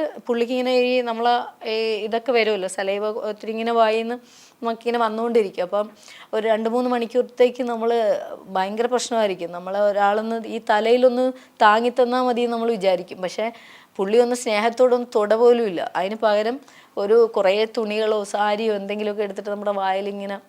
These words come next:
വെച്ച് തരും, തുടയ്ക്കാൻ പറ്റാത്തതുകൊണ്ട്. എന്നിട്ട് ക-, ചവിട്ടി ഒരു കാലുകൊണ്ട് തള്ളിയിട്ട് കട്ടിൻ്റെ അടിക്കോട്ട് അങ്ങ് ഇടും. അപ്പം വീട്ടിൽ പെട്ടെന്നൊക്കെ ആരെങ്കിലും വന്ന്, പലരും വന്ന് ആ സമയത്തൊക്കെ ചോദിച്ചിട്ടുണ്ട്. എന്നെ ചോദിക്കുമ്പോൾ ഞാനില്ല എന്ന് പറയും. പക്ഷെ ഞാനവിടെ, ഏഹ്, ജീവൻ മരണ പോരാട്ടത്തിൽ ആ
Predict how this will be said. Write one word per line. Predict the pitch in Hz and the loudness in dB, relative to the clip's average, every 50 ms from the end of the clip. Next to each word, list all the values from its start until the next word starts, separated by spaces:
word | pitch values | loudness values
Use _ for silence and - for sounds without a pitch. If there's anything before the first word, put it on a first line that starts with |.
| - - - _ _ | -18 -18 -18 _ _
വെച്ച് | 196 185 185 - 202 185 | -8 -6 -6 -6 0 0
തരും, | 175 - 165 - - | 0 0 0 -2 -2
തുടയ്ക്കാൻ | 202 190 208 - - 220 220 | 0 0 0 -2 -2 -2 0
പറ്റാത്തതുകൊണ്ട്. | 208 185 - 185 180 - 160 143 135 120 180 | 0 0 0 -2 -2 -2 -6 -6 -6 -10 -10
എന്നിട്ട് | 190 196 208 254 247 - | -10 -8 -6 -8 -8 -6
ക-, | 226 208 - - _ - - | -10 -12 -12 -14 _ -4 -2
ചവിട്ടി | 208 202 202 220 208 - 240 233 226 | -2 -2 -2 -4 -4 -4 -2 -2 0
ഒരു | 220 226 226 226 226 | 0 -2 -2 -2 -2
കാലുകൊണ്ട് | 220 190 190 190 208 208 214 214 214 208 202 - | 0 2 2 2 0 -2 -6 -6 -8 -10 -8 -6
തള്ളിയിട്ട് | 196 190 190 202 196 208 196 208 208 208 - - _ _ _ - | -6 -6 -4 -6 -6 -8 -8 -8 -10 -10 -12 -16 _ _ _ -4
കട്ടിൻ്റെ | 196 190 190 - 214 208 190 180 | -4 -4 -4 -8 -2 0 0 0
അടിക്കോട്ട് | 180 180 - 202 202 196 202 190 | 0 -2 -6 -6 -4 -4 -4 -4
അങ്ങ് | 190 175 160 | -2 -4 -6
ഇടും. | 165 - - - - - - _ - - - - _ _ | -6 -10 -14 -16 -16 -16 -16 _ -20 -20 -20 -20 _ _
അപ്പം | _ 233 247 240 240 | _ 0 2 2 0
വീട്ടിൽ | 233 226 233 262 262 262 | 0 -2 -2 -4 -2 0
പെട്ടെന്നൊക്കെ | 269 233 - - 247 254 262 262 262 254 | 0 0 0 -2 -2 -2 2 6 8 8
ആരെങ്കിലും | 254 254 254 254 262 254 247 | 8 6 4 0 0 0 0
വന്ന്, | 247 247 240 233 | -2 0 0 2
പലരും | 220 233 233 262 262 262 | 2 4 2 2 2 0
വന്ന് | 254 262 269 262 247 | 0 0 0 2 2
ആ | 233 240 - | 2 2 0
സമയത്തൊക്കെ | 254 240 240 240 247 240 247 247 254 | -2 -4 -2 -2 0 0 0 2 0
ചോദിച്ചിട്ടുണ്ട്. | 226 226 220 - 214 214 208 196 196 190 | 0 0 -2 -6 -6 -6 -6 -4 -4 -4
എന്നെ | 196 208 214 214 | -4 -4 -6 -4
ചോദിക്കുമ്പോൾ | - 220 220 208 - 226 220 220 220 214 | -2 -2 -2 -4 -6 -8 -8 -6 -6 -6
ഞാനില്ല | 208 214 214 208 202 202 202 208 | -4 -4 -6 -4 -4 -4 -4 -2
എന്ന് | 208 196 | -2 -2
പറയും. | 170 147 143 - - - - - | -2 -2 -4 -6 -12 -20 -20 -14
പക്ഷെ | - - 226 220 214 | -8 -6 -4 -2 0
ഞാനവിടെ, | 208 226 240 240 240 240 247 247 240 240 - - - - 214 | 0 2 2 4 4 4 4 4 2 0 -6 -10 -8 -6 -4
ഏഹ്, | 214 214 208 208 208 220 196 202 | -4 -4 -4 -6 -8 -12 -10 -6
ജീവൻ | 220 220 226 233 226 226 | -2 -2 0 0 0 0
മരണ | 233 220 226 233 226 247 | 0 0 0 -2 0 0
പോരാട്ടത്തിൽ | 240 202 220 220 220 202 226 220 | 2 2 2 0 -2 -2 0 0
ആ | 226 | 2